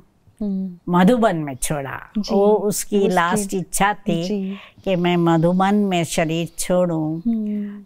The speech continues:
Speaker 2: तो हंसा ने
Speaker 1: हम्म।
Speaker 2: वो समझकर
Speaker 1: हम्म।
Speaker 2: उसको ग्लोबल हॉस्पिटल में ले आई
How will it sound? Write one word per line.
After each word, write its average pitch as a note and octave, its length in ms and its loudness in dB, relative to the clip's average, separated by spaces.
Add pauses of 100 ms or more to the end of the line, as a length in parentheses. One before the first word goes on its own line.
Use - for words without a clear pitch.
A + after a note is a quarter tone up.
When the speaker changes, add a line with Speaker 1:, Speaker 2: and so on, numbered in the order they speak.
Speaker 2:
तो F3 180 2
हंसा E3+ 640 0
ने F3+ 260 -2 (600)
Speaker 1:
हम्म। G#3 400 -8
Speaker 2:
वो F3+ 320 0
समझकर F3 920 0 (680)
Speaker 1:
हम्म। G#3+ 140 -6
Speaker 2:
उसको G3 520 -2 (760)
ग्लोबल E3 460 2
हॉस्पिटल E3+ 680 -6
में E3 260 -2
ले D#3+ 240 -4
आई F3+ 460 -6